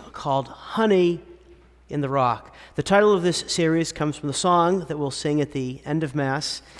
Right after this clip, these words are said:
and the lyrics go like this. "There's honey in the rock, water in the stone, manna on the ground, no matter where I go.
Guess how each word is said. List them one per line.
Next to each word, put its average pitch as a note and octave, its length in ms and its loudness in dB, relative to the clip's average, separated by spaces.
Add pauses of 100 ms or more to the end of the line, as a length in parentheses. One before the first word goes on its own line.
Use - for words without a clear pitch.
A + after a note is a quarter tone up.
(360)
and C3+ 180 0
the C3+ 100 0
lyrics F#3 640 2 (100)
go D3+ 100 -6
like C#3+ 260 -4
this. - 460 -12 (760)
"There's D#3 240 4
honey A#3+ 300 4
in A#3 80 4
the G#3 80 0
rock, D#3 540 -2 (500)
water F3+ 440 0
in E3+ 200 -6
the D3+ 80 -2
stone, E3+ 640 4
manna G3 400 4
on F#3 240 0
the E3+ 80 -2
ground, D#3 520 0 (400)
no D3+ 160 0
matter G3 760 0
where E3 260 0
I D#3 100 4
go. B2 360 -2